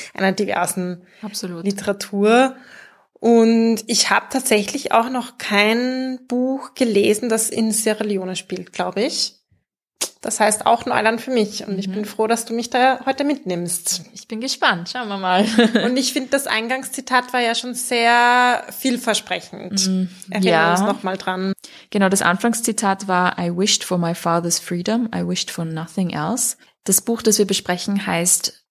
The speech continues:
Speaker 2: The Devil That Danced on the Water, A Daughter's Memoir von Aminata Forna. Und es ist tatsächlich die Geschichte einer Tochter und ihres Vaters. Es beginnt gleich mal mit einer Szene, da werde ich euch gleich mal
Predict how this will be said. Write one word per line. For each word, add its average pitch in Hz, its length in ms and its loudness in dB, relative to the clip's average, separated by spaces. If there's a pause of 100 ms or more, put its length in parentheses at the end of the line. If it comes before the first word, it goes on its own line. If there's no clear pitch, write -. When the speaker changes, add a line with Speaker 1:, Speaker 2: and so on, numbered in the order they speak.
(180)
Speaker 2:
The 180 120 0
Devil 196 380 2
That 185 220 -2
Danced 170 400 2
on 165 160 -4
the 165 80 -2
Water, 165 420 -2
A 208 60 0
Daughter's 165 500 -4
Memoir 160 560 0 (200)
von 196 220 -4
Aminata 175 440 -2
Forna. 175 540 -2 (480)
Und 202 500 2
es 202 140 2
ist 220 140 2
tatsächlich 202 600 0
die 202 100 -2
Geschichte 220 680 2
einer 185 580 0
Tochter 214 640 0
und 185 200 -4
ihres 180 300 -4
Vaters. 214 640 -2 (500)
Es - 160 -2
beginnt 240 400 0
gleich 190 340 2
mal 214 500 2 (420)
mit 214 180 0
einer 196 240 2
Szene, 208 480 2
da 190 320 0
werde 175 160 0
ich 190 100 -2
euch 190 140 -4
gleich 190 200 -2
mal 185 380 -4